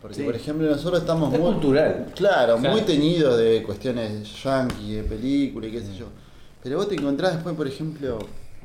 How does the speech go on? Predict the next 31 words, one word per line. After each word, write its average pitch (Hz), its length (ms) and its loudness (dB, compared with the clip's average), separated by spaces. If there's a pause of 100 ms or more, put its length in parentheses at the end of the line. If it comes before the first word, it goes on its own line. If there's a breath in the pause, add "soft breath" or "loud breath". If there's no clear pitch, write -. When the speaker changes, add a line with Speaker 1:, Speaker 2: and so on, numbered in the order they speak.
(500 soft breath)
Speaker 1:
que 160 80 -2
es 160 100 0
loco 185 300 4
esto, 120 300 2
no, 139 260 2
no 139 100 0
estoy 165 240 -2
hablando 131 360 2
de 104 420 -2
igual 110 320 -2
si, 101 540 -14
si, 110 320 -18 (960)
si - 200 -14
un 123 80 -8
personaje 117 520 -8
es 104 100 -14
mejor 104 320 -12
que 110 80 -10
otro, 117 720 0
o 104 400 -6
me, 120 340 -6
Speaker 2:
Claro. 120 220 2
Speaker 1:
me, 131 180 4
me 127 260 -2
llama 170 220 -2
la 175 60 2
atención 143 380 0
de 156 100 2
que, 127 100 -2
por 117 140 -4
ejemplo, 127 580 -2